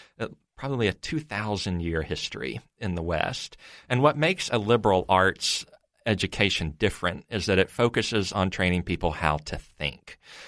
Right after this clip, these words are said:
Um, now, uh, where that's different, I think, from the way most people think about university and what you would study at university,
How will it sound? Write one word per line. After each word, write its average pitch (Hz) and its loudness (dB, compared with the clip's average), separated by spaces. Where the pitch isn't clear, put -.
Um, 87 0
now, 95 4
uh, 85 2
where 127 4
that's 117 0
different, 82 -8
I 92 -2
think, - -10
from 85 -2
the 85 -4
way 87 4
most 92 2
people 87 -6
think 82 -8
about 80 -6
university 82 -2
and 78 -4
what 82 -4
you 78 -8
would 73 -4
study 131 -4
at 69 -4
university, - -10